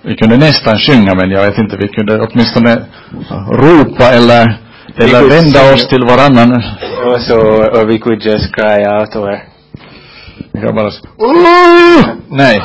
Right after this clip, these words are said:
Speaker 1: vi kan säga, <laughs> nej, nej. Vi kan säga, "Tack, gode Gud", eller "Halleluja", eller vad, vad vi än vill.
Speaker 2: <laughs> You can say,
Speaker 1: Jesus,
Speaker 2: "Thank you,
Speaker 1: vi
Speaker 2: good
Speaker 1: älskar
Speaker 2: God",
Speaker 1: dig.
Speaker 2: or "Hallelujah",
Speaker 1: Mm.
Speaker 2: anything you
Speaker 1: Ja.
Speaker 2: want.
Speaker 1: Jesus.
Speaker 2: "Jesus, we love you."
Speaker 1: Jesus, vi är så glada för att vara här idag.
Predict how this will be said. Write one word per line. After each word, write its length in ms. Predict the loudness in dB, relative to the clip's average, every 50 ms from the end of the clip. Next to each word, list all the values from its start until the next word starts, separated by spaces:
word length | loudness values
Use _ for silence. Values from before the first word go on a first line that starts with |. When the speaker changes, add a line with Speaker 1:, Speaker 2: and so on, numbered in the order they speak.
| -2 -2
Speaker 1:
vi 80 | -2
kan 160 | 0 0 -2 -2
säga, 300 | -2 -2 -2 -2 0 0
<laughs> 240 | 2 2 2 0 0
nej, 200 | 0 0 -2 -2 -4 -12 -20 -20 -20 -20 -20 -20 -20 -20 -18 -18 -18 -18 -16 -12
nej. 140 | -8 -6 -6
Vi 60 | -4
kan 120 | -4 -6 -6
säga, 300 | -4 -4 -4 -4 -4 -6 -10 -16 -20 -20 _ _ -20 -20 -20 -20 _ _ -20 -20 -20 _ _
"Tack, 520 | -4 -4 -4 -4 -4 -10 -20 -20 -20 -18 -20 -20 -8
gode 300 | -2 0 2 4 4 2
Gud", 380 | 2 2 2 4 4 2 2 -2
eller 200 | -4 -6 -6 -8
"Halleluja", 640 | -8 -4 -2 0 0 2 0 2 2 2 2 2
eller 240 | 0 0 -2 -2 -2
vad, 240 | 0 0 0 0 0
vad 140 | -2 0 0
vi 180 | 0 0 0
än 140 | 0 0 0
vill. 180 | 0 -2 -2 -2
Speaker 2:
<laughs> 220 | -4 -10 -10 -6
You 120 | -4 -4 -4
can 200 | -4 -6 -6 -8
say, 120 | -6 -2 -2
Speaker 1:
Jesus, 260 | 0 0 0 0 0
Speaker 2:
"Thank 120 | -4 -4
you, 60 | -4 -4 -2
Speaker 1:
vi 40 | -2
Speaker 2:
good 80 | -2 -2
Speaker 1:
älskar 280 | -2 -2 -2 0 0
Speaker 2:
God", 80 | 0 0 0
Speaker 1:
dig. 100 | -2 -2
Speaker 2:
or 40 |
"Hallelujah", 600 | 0 0 0 0 0 -2 -2 -2 -2 -2 -2 -2
Speaker 1:
Mm. 160 | -4 -4 -4 -6
Speaker 2:
anything 360 | -6 -6 -8 -10 -10 -10 -8
you 80 | -8
Speaker 1:
Ja. 60 | -6 -6
Speaker 2:
want. 320 | -6 -8 -10 -12 -18 -20 _ _ -20 -20 -20 _ _
Speaker 1:
Jesus. 400 | -20 -10 -6 -4 -4 -4 -4 -6
Speaker 2:
"Jesus, 220 | -8 -10 -10 -10 -10
we 100 | -10 -8
love 300 | -6 -8 -8 -8 -10 -14
you." 180 | -16 -16 -16 -18 _ _ _ _ _ _ _ _ -20 _ _
Speaker 1:
Jesus, 400 | -12 -12 -12 -12 -14 -18 -12 -12
vi 40 | -12
är 40 |
så 120 | -8 -8 -10
glada 440 | -8 -6 -6 -4 -4 -4 -4 -4 -6
för 200 | -8 -10 -10 -10
att 140 | -10 -12 -10
vara 200 | -12 -10 -10 -10
här 220 | -10 -10 -10 -12
idag. 240 | -12 -14 -14 -14 -14